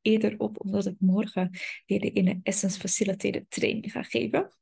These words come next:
De laatste groep van dit jaar. Echt zo bijzonder, gewoon dit jaar vijf groepen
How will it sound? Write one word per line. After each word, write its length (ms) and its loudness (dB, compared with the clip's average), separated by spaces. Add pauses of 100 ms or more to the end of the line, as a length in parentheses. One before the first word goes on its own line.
(100)
De 160 -2
laatste 420 -2
groep 260 -2
van 240 -2
dit 220 -4
jaar. 360 -2 (460)
Echt 360 -6
zo 260 2
bijzonder, 480 -2
gewoon 220 -2
dit 220 0
jaar 220 -2
vijf 460 -2
groepen 680 -2